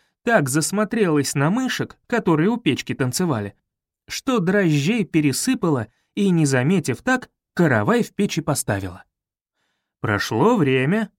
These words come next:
слышит бабка, дед с речки идёт. Значит, и обедать пора. «Ух, как хлебом пахнет на всю избу! Накрывай на стол, бабка!» прямо с порога сказал дед.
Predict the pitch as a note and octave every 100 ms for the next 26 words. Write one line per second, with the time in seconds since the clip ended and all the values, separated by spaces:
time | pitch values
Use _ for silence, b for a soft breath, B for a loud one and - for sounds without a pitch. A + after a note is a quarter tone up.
0 | _ _ _ - - A2 B3 - A3 F#3
1 | G3 A3+ A3 - F#3+ D3+ G#3+ - F#3 F#3+
2 | - - A#2 A2+ G2+ - _ _ _ _
3 | - A2+ G#2 G2+ - G#2+ A#2 A2 E3 A#3
4 | A#3+ - B2 G2 - _ _ _ _ _
5 | _ _ _ _ - B2 G3 G#3 G#3+ -
6 | - F#3 D3+ G#3+ A3 E3 C3+ C#3+ D#3 F3
7 | B2+ C#3 C3 F#3 F#3 - D3+ D3 E3+ A#2+
8 | G2 - _ _ C4 A#3+ D3+ G#3+ A3 G3+
9 | E3 D3 C#3 - D#3+ E3 A#2+ B2 A2+ -
10 | F#2+ _ _ _ _ _ C#3 B2+ G2+ -
11 | A2 F3+ G#3+ D3+ - A#2+ C3 A#2 G#2+ -